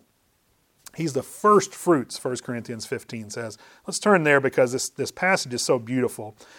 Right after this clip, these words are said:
And it begins to connect the importance of why we're talking about this. We were talking about the Thessalonian, First and Second Thessalonian letters today in class,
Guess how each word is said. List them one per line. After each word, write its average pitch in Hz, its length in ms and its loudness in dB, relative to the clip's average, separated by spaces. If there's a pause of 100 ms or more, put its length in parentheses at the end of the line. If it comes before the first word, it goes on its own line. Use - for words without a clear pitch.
(120)
And 170 80 0
it 160 40 0
begins 180 420 4
to 190 100 4
connect 156 540 4
the 139 120 0
importance 123 640 0
of 113 140 -8
why 139 220 6
we're 127 100 -2
talking 131 400 2
about 101 320 -16
this. - 340 -18 (460)
We 170 80 -4
were 147 100 0
talking 175 360 4
about 143 200 2
the 127 100 -2
Thessalonian, 147 760 2
First 156 300 4
and 127 100 -6
Second 151 240 6
Thessalonian 143 460 2
letters 120 260 -2
today 131 280 2
in 110 100 -8
class, 139 580 2